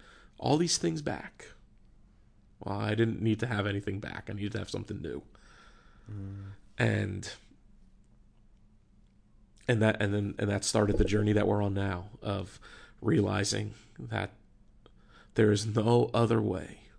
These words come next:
Speaker 1: other than radical vulnerability for me.
Speaker 2: Yeah.
Speaker 1: Because I am,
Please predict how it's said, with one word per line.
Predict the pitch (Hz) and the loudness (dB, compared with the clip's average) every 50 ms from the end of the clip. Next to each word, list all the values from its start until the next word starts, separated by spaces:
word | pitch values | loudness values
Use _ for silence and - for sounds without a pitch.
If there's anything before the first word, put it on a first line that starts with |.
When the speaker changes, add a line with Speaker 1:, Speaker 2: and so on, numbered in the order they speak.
| - - - - - - - - _ - _ _ - - - - - | -20 -20 -20 -20 -20 -20 -20 -20 _ -20 _ _ -20 -20 -18 -8 -6
Speaker 1:
other | 113 123 113 110 107 101 | -4 -2 0 0 0 -2
than | 92 - - - - - - - - - - - - - - - - - - - - - - - - - _ - - - | -2 -6 -10 -10 -12 -14 -14 -18 -20 -20 -20 -20 -20 -20 -20 -20 -20 -20 -20 -20 -20 -20 -20 -20 -20 -20 _ -20 -16 -10
radical | - 113 110 113 127 120 113 - - 120 117 113 | -4 0 0 0 0 -2 -4 -4 -4 -6 -6 -4
vulnerability | 113 - - 110 120 - 135 135 - - - - - - - - - - - - - _ _ - _ _ - - - _ - | -4 -4 -2 -2 0 0 -2 -2 -2 -4 -10 -12 -14 -20 -20 -20 -20 -20 -20 -20 -20 _ _ -20 _ _ -20 -20 -20 _ -16
for | - - - 135 | -6 0 2 2
me. | 117 120 113 - - - - - - _ _ - - - - - - - - | 2 2 -2 -4 -8 -18 -20 -20 -20 _ _ -20 -20 -20 -20 -20 -20 -16 -14
Speaker 2:
Yeah. | 104 110 110 - - - - - | -12 -12 -12 -14 -18 -20 -16 -8
Speaker 1:
Because | - 139 - - 117 110 113 110 110 - - | -8 -6 0 2 2 2 2 0 -2 0 2
I | 123 127 127 | 2 4 4
am, | 127 123 113 113 110 110 110 107 | 6 4 4 4 2 0 -2 -6